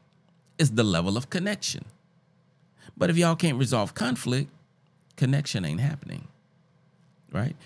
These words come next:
You gotta be able to resolve conflict. You need better conflict resolution skills, right? You can't get triggered by everything that your partner does, and you need to be mature enough so that,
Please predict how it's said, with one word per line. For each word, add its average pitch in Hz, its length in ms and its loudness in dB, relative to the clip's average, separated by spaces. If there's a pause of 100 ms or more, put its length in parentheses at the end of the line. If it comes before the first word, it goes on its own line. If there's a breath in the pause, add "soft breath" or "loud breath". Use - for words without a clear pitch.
(140)
You 135 80 -6
gotta 147 160 2
be 143 80 0
able 139 100 2
to 135 60 0
resolve 123 260 0
conflict. 143 400 -2
You 147 80 0
need 156 260 0
better 143 220 2
conflict 143 460 0
resolution 123 580 0
skills, - 720 -4 (1500)
right? 113 200 0 (220 loud breath)
You 147 160 4
can't 160 260 4
get 156 160 0
triggered 151 400 0
by 123 240 -2
everything 113 600 0
that 80 180 -2
your 73 120 -2
partner 78 320 0
does, 73 400 0 (320 loud breath)
and 160 500 2 (220 loud breath)
you 185 200 0
need 170 180 2
to 127 60 -4
be 131 140 2
mature 180 400 0
enough 104 300 2
so 131 160 0
that, 123 260 0